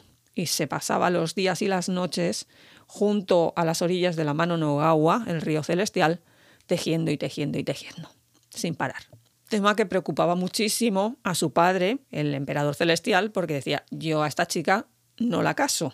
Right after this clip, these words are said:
porque no hay manera". Lo que no sabía es que dentro del cielo había otro obsesionado con el trabajo, que era la estrella Altair, un pastor de bueyes llamado Hikoboshi, en otros relatos es Kengyu, que también se dedicaba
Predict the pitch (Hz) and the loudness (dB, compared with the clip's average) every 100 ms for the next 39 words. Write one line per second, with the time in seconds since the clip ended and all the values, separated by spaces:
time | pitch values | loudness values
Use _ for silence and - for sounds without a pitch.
0 | _ 170 165 143 151 147 143 156 196 185 | _ -2 0 -2 -4 -2 0 0 0 -2
1 | - - _ - 196 180 185 190 208 240 | -4 -14 _ -6 -2 2 4 4 2 4
2 | 269 262 262 - - 208 - 262 202 - | 4 4 4 0 0 0 2 2 2 2
3 | - 180 170 170 165 - 170 156 143 139 | -2 -2 0 0 -2 -2 2 2 2 -2
4 | 135 139 139 - 220 214 233 240 - - | -2 -2 -4 -2 2 4 4 2 -2 -2
5 | 190 185 190 196 - 202 214 233 - 214 | 0 4 4 2 2 4 6 6 6 4
6 | 247 - - - 170 180 160 156 156 160 | 2 -2 -2 2 2 2 2 2 2 2
7 | 156 202 165 - 165 - 170 147 143 - | 2 2 2 2 -2 2 2 4 2 2
8 | 170 - 151 131 165 143 143 226 185 160 | -2 0 0 0 0 -2 2 4 4 2
9 | - 208 180 185 - 175 175 202 226 220 | -2 0 2 2 4 4 6 6 4 4
10 | 285 - - 180 165 160 170 - - 175 | 4 2 -2 0 4 4 2 0 -6 -2
11 | 190 147 190 - 269 359 165 160 156 165 | 0 2 2 2 0 0 0 0 0 0
12 | 160 156 160 165 165 - 147 151 143 151 | 2 2 2 -2 -4 -4 -2 -2 0 0
13 | 247 480 - 254 254 - - 208 208 190 | 0 0 4 6 6 4 4 4 4 2
14 | 190 202 190 190 180 160 156 | 2 2 4 4 4 4 4